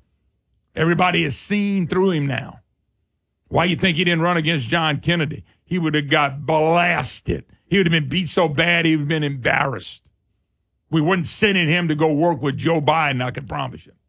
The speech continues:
It's, it's just, so it's really simple. If Republicans turn on each other, Sean Wilson's your next governor. And they're counting on it. A matter of fact, I think it's gonna be like that.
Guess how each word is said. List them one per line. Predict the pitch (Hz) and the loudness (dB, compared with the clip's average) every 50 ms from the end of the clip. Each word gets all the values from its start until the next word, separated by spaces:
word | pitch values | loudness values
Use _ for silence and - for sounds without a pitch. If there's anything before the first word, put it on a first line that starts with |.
| _ _ _ _ _ _ _ _ _ _ _ _ _ _ _ _ _ _ _ _ _ _ _ | _ _ _ _ _ _ _ _ _ _ _ _ _ _ _ _ _ _ _ _ _ _ _
It's, | - 233 185 - - | -2 -2 -2 -2 -2
it's | - 208 160 - | -2 -2 -2 -4
just, | - 180 135 151 247 226 - - - _ _ _ _ | -4 -4 0 0 2 0 0 -2 -8 _ _ _ _
so | - - 247 220 | -2 0 2 2
it's | 175 135 | 2 0
really | 220 277 320 311 262 156 | 0 0 2 2 0 0
simple. | - - - 285 311 302 - - - - - _ _ _ - | -2 -2 0 0 0 0 -2 -6 -10 -10 -12 _ _ _ -4
If | 208 185 143 | -4 -2 0
Republicans | 170 131 - 180 180 180 190 147 175 147 - | 0 0 2 2 2 0 0 0 -2 0 2
turn | - 190 190 185 | 2 4 4 4
on | 180 170 160 | 2 2 2
each | 165 160 - - | 2 2 2 0
other, | 160 156 175 196 147 | 0 0 0 -2 -4
Sean | - 220 202 196 170 | -4 -4 -2 -2 0
Wilson's | 165 175 175 - 160 147 170 | -2 -2 -2 -4 -6 -6 -6
your | 135 135 | -4 -4
next | 135 139 117 - | -4 -6 -8 -10
governor. | - 269 226 - - - - _ _ _ _ _ _ _ _ _ _ _ _ _ - | -10 -12 -12 -12 -14 -20 -20 _ _ _ _ _ _ _ _ _ _ _ _ _ -2
And | 131 135 | 0 2
they're | - 220 | 2 2
counting | 220 - 247 220 214 208 185 160 | 2 0 0 2 2 0 0 0
on | 147 127 - | -2 -2 -4
it. | - - _ _ _ _ _ _ _ _ _ - | -8 -12 _ _ _ _ _ _ _ _ _ -4
A | - | 0
matter | 160 156 202 240 254 247 | 2 2 2 2 2 0
of | 226 160 - | -2 -2 -2
fact, | - 247 240 240 214 185 156 - - - - _ _ _ _ _ _ _ _ _ _ _ _ _ _ _ _ _ _ _ _ _ - | 0 0 0 0 0 -2 -4 -6 -10 -14 -20 _ _ _ _ _ _ _ _ _ _ _ _ _ _ _ _ _ _ _ _ _ -12
I | - - | -8 -6
think | - 185 170 - | -4 -2 -2 -4
it's | - - | -4 -4
gonna | - 139 143 | -4 -2 0
be | 147 135 | 0 2
like | 135 139 143 131 | 2 0 0 0
that. | 139 135 120 - - - 170 | -2 -4 -4 -4 -2 -2 -2